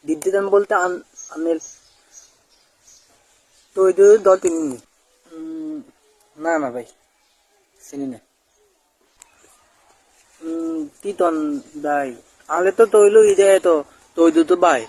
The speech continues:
না, না ভাই, এখানে আমাদের বাড়িতে তহিদ নামে কেউ নেই। হ্যাঁ? ভাই, তৈদ ন, তৈদ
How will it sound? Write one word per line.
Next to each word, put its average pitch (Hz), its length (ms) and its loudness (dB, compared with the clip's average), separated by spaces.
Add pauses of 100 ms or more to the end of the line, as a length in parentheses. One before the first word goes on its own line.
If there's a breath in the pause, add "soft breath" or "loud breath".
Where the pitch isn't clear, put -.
(1600)
না, 165 180 2
না 131 140 -4
ভাই, 160 300 -2
এখানে 170 460 -6 (960)
আমাদের 147 260 0
বাড়িতে 160 320 0
তহিদ 147 300 -4
নামে 151 340 -4 (880)
কেউ 139 160 -6
নেই। 135 200 -6 (680)
হ্যাঁ? 185 200 -6 (2000)
ভাই, 151 340 -2 (1120)
তৈদ 202 400 4
ন, - 140 -2
তৈদ 349 340 2